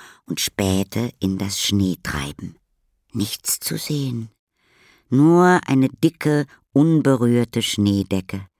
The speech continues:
Hatten ihre Augen ihr etwa doch einen Streich gespielt? Nein,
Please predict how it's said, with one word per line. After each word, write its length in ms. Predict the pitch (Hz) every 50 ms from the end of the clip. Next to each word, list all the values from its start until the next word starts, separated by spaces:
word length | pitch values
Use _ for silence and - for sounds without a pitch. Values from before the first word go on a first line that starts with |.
| _ _ _ _ _ _ _ _ _
Hatten 260 | - - - - 120 - -
ihre 220 | 98 85 82 90 - _
Augen 440 | - 82 98 117 - 143 131 113 - - - - -
ihr 200 | - 117 107 -
etwa 200 | - - - 101 98 -
doch 220 | - 113 123 - - -
einen 240 | 127 120 113 107
Streich 500 | - - - - - - 87 82 - -
gespielt? 560 | - - - - - - - 90 - 139 127 - - - _ _ _ _ _ _ _ _ _ _ _ -
Nein, 580 | 113 123 156 202 226 196 151 107 87 - -